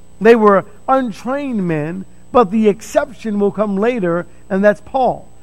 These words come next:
So the Apostle Paul, who was foreknown Saul, Acts twenty-two and verse three, Paul says, "I am a Jew, uh, born of Tarsus in Cilicia, but brought up in the city, educated under Gamaliel,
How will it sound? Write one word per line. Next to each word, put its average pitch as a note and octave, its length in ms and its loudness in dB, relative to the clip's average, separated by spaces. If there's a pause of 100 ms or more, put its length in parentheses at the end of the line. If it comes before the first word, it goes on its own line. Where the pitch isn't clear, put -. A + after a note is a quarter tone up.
(120)
So A#3 140 2
the A3+ 100 2
Apostle G#3+ 640 0
Paul, G3+ 600 4 (180)
who G#3+ 80 -2
was G3 200 0
foreknown G#3+ 560 2
Saul, F3+ 720 0 (220)
Acts A3+ 240 4
twenty-two G#3 400 -4
and E3+ 100 -2
verse F3 220 -2
three, F#3+ 540 -6 (420)
Paul C#4+ 240 4
says, G#3 320 2
"I B3 140 10
am A3 100 6
a F3+ 80 6
Jew, D#3+ 720 4 (280)
uh, A#3+ 160 -4
born A#3 480 2
of G3 320 -4
Tarsus G3+ 600 -2
in F#3 100 -6
Cilicia, F3+ 720 -4 (560)
but G3 120 4
brought A#3+ 320 6
up A3+ 220 6
in G#3 140 0
the F#3 120 2
city, G#3+ 460 -4
educated A#3 500 2
under G#3 240 0
Gamaliel, F#3 720 0